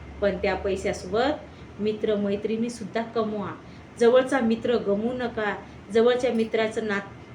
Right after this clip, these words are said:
मन दुखवू नका. छोट्या छोट्या गोष्टीसाठी आपण एकमेकास-, एकमेकाचा स्वार्थ किंवा एकमेकाच्या इगोमध्ये आपण मित्रमैत्रिणी दूर होत आहोत. आपण एकमेकाला किंमत दिली पाहिजे, एकमेकाच्या सुखदुःखात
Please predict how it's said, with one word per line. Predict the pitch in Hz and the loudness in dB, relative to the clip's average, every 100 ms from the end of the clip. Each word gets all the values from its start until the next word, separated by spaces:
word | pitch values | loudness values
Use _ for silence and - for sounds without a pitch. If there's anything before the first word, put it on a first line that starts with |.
| - - | -14 -8
मन | 190 202 233 226 | -2 0 2 2
दुखवू | 220 - 277 | 0 0 0
नका. | 262 214 208 202 175 - - - 247 | 2 0 0 -2 -4 -10 -18 -8 0
छोट्या | 262 285 | 2 4
छोट्या | 285 285 | 2 2
गोष्टीसाठी | 202 233 - 277 - 254 233 | 2 0 0 -4 -2 -2 0
आपण | 208 226 220 | 0 0 0
एकमेकास-, | 220 220 208 208 202 - - - - - - 202 | 0 -2 -4 -2 -4 -6 -16 -18 -20 -20 -4 0
एकमेकाचा | 240 226 220 226 226 | 2 2 0 0 -2
स्वार्थ | 220 - 208 208 240 226 208 - - - - | -4 0 0 0 0 2 2 -2 -14 -12 -2
किंवा | 233 233 | 2 4
एकमेकाच्या | 233 226 214 220 214 233 220 190 - - - | 4 2 0 0 -2 0 0 -2 -8 -16 -4
इगोमध्ये | 233 233 254 262 226 202 214 - | -2 4 6 6 4 4 4 4
आपण | 196 - 214 202 - 202 | 0 -2 -2 -2 -6 -6
मित्रमैत्रिणी | 214 220 233 208 202 208 214 208 | -4 0 0 0 -2 -2 -2 -2
दूर | - 196 226 214 | -2 -2 -2 0
होत | 202 180 | -2 -2
आहोत. | 180 190 180 - - - - | -4 -6 -8 -10 -18 -14 -8
आपण | 185 208 | -2 0
एकमेकाला | 202 202 208 202 202 202 202 208 - - - - - - - - - - - - - | 0 -2 -4 -2 0 2 0 -2 -8 -16 -18 -18 -18 -18 -18 -18 -18 -18 -18 -18 -6
किंमत | 226 202 247 | 0 2 2
दिली | 262 226 202 | 2 2 2
पाहिजे, | 214 190 175 185 | 0 0 0 0
एकमेकाच्या | 180 208 214 220 208 208 208 | 0 0 0 -2 -2 -4 -4
सुखदुःखात | - 196 202 208 214 | -6 -4 -6 -4 -4